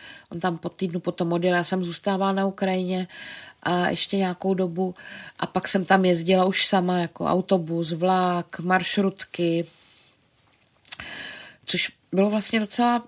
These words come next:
jako příjemný takhle procestovat tu Ukrajinu, eh, v těch vlacích a tady v těchto prostředcích nebo někde sehnat nějakou dodávku, která zrovna nabírá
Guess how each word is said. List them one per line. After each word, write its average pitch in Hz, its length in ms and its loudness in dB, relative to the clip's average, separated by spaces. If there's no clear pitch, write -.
jako 202 220 2
příjemný 247 460 0
takhle 190 220 0
procestovat 180 640 -4
tu 180 120 -4
Ukrajinu, 185 760 2
eh, - 40 -2
v - 720 -20
těch 185 160 -4
vlacích 180 520 -4
a 175 40 2
tady 170 140 0
v - 60 -6
těchto 180 220 0
prostředcích - 680 -6
nebo 175 180 2
někde 170 240 0
sehnat 170 360 2
nějakou - 280 -2
dodávku, 175 500 4
která - 240 -2
zrovna - 320 -6
nabírá - 440 -8